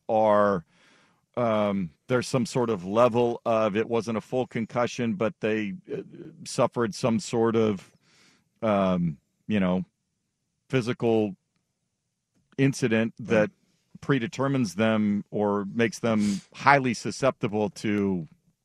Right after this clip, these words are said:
Speaker 1: sus-, sustaining a concussion or something like that. I don't know. Um, but, yeah, I think the N F L's gotta be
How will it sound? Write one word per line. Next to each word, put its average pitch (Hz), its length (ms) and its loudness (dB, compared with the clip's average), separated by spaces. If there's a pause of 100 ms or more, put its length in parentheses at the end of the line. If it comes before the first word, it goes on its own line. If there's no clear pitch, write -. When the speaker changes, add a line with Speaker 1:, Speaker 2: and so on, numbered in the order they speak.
(240)
Speaker 1:
sus-, 160 560 -4
sustaining 139 500 0
a 98 60 2
concussion 95 600 -2
or 87 100 -4
something 92 340 -6
like 87 160 -6
that. - 100 -16
I 135 160 6
don't 120 140 4
know. 95 340 0 (680)
Um, 95 520 0 (360)
but, 131 200 2
yeah, 131 180 6
I 101 80 4
think 120 180 -4
the 120 100 0
N 117 80 0
F - 140 -4
L's 104 300 -2 (400)
gotta 113 240 0
be 104 420 -2